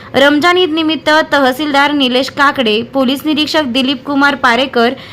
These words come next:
यांनी ईदगाह मैदानावर मुस्लिम बांधवांना गुलाब पुष्प देऊन ईदच्या शुभेच्छा दिल्या. यावेळी मौलाना जफर काझी,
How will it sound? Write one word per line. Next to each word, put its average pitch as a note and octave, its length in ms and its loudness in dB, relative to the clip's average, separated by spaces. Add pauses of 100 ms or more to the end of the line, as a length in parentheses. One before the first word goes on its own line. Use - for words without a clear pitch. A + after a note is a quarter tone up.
(160)
यांनी D4+ 300 2
ईदगाह D#4 600 0
मैदानावर C#4+ 640 0
मुस्लिम C4+ 420 -2
बांधवांना C4 640 2
गुलाब B3+ 300 0
पुष्प D4+ 320 -6
देऊन D4 220 -2
ईदच्या C4+ 400 0
शुभेच्छा C4+ 420 -4
दिल्या. G#3+ 280 -2 (1400)
यावेळी D#4 180 4
मौलाना D#4+ 480 4
जफर D#4+ 380 0
काझी, C4+ 500 0